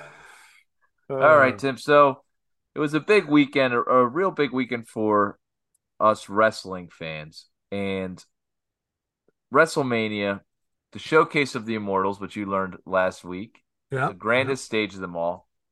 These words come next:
Speaker 1: Tim, what are some, uh, some takeaways?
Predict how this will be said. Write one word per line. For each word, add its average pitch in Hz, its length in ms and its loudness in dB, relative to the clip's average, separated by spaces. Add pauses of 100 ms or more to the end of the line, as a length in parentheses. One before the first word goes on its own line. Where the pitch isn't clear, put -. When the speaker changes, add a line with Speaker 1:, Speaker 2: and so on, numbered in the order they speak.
(500)
Speaker 1:
Tim, 147 240 -2
what 208 220 2
are 202 160 2
some, 143 380 0
uh, 107 400 2
some 104 300 -18
takeaways? 160 880 -2